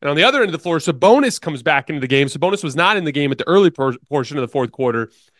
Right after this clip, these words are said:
And Sabonis started bullying mismatches down low at the basket, getting easy shots there. Sabonis was unbelievable in this game at thirty-five points, eighteen rebounds, and twelve assists.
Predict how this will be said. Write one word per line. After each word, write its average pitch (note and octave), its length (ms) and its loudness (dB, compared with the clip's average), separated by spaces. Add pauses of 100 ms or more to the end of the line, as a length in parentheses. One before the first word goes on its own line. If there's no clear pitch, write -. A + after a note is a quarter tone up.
(140)
And E3+ 100 -2
Sabonis G#3 360 4
started F3 360 4
bullying D3+ 580 2
mismatches C3+ 760 -2 (340)
down C#3+ 320 4
low C#3 220 6
at B2+ 160 2
the - 60 0
basket, B2+ 680 0 (220)
getting B2 240 0
easy A#2+ 240 -4
shots A2+ 360 -4
there. A#2 220 0
Sabonis E3 380 -2
was D3 120 -4
unbelievable C#3 600 -2
in C3 60 0
this C3+ 140 -2
game D3 200 0
at A#2+ 120 -6
thirty-five D3+ 440 0
points, C3+ 320 -6
eighteen D3+ 400 -6
rebounds, B2+ 460 0
and A#2+ 100 -6
twelve B2 280 0
assists. - 560 -6